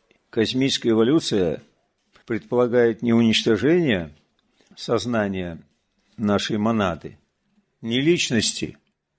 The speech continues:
а монады, вечной бессмертной монады. Вот это и есть наша индивидуальность, а это её сознание.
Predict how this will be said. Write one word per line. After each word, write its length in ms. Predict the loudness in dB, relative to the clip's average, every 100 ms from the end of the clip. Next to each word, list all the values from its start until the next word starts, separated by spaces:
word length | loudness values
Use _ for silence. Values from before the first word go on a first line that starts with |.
| _
а 100 | -10
монады, 580 | -6 -2 0 -2 -4 -12 _ _
вечной 560 | -4 -2 -2 0 0 0
бессмертной 680 | 0 -2 0 0 0 -2 -2
монады. 500 | 0 0 -2 -6 -18 _ _ _ _ _ _
Вот 160 | -6 -2
это 220 | 0 2
и 40 |
есть 360 | 4 2 0 -8 _
наша 420 | -4 -2 0 0
индивидуальность, 880 | 2 2 2 2 2 2 -2 -10 -14 -4
а 80 |
это 220 | 0 0 2
её 180 | 2
сознание. 640 | 2 2 2 0 -2 -4